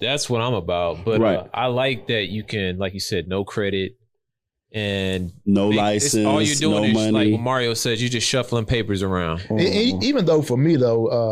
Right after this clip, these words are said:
Speaker 3: um, I, like I told you, I was a principal. That was three years ago. I just jumped.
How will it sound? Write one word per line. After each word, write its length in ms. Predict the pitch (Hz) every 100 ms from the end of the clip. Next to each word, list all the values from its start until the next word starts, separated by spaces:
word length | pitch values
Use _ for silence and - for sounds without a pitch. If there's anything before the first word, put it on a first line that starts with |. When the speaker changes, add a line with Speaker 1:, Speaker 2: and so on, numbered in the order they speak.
| 107
Speaker 3:
um, 100 | 101
I, 160 | - 117 -
like 160 | 131
I 60 | 117
told 200 | 139 117
you, 60 |
I 60 | 110
was 120 | 127
a 40 | 98
principal. 340 | 135 120 98
That 100 | 120
was 140 | 110 _ -
three 200 | 147 131
years 320 | 107 139 104
ago. 320 | 92 92 - _ _ -
I 100 | 139
just 240 | 165 -
jumped. 260 | 131 147